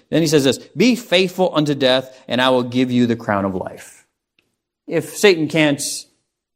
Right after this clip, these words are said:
prevent faith, he simply seeks to shake faith. Satan is the adversary,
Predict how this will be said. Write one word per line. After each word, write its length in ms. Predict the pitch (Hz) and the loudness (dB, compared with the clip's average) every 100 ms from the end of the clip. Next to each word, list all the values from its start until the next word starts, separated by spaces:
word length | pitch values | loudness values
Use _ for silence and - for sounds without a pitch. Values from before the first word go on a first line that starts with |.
| _ _ _ _ - | _ _ _ _ -4
prevent 340 | 151 139 135 | 0 0 -2
faith, 460 | - 120 120 202 - | -2 0 0 -4 -2
he 200 | 127 127 | 0 0
simply 420 | - 113 117 113 | -2 -2 0 0
seeks 280 | 117 113 - | 0 -4 -4
to 100 | 139 | -4
shake 300 | - 170 - | 0 -2 -2
faith. 460 | 92 - - _ _ _ _ _ _ _ _ _ _ _ _ _ _ _ _ | -12 -14 -20 _ _ _ _ _ _ _ _ _ _ _ _ _ _ _ _
Satan 320 | - 143 120 | 0 0 2
is 140 | 113 113 | 0 2
the 80 | |
adversary, 880 | 110 127 123 110 107 98 95 95 95 | 2 4 2 0 0 0 0 -2 -6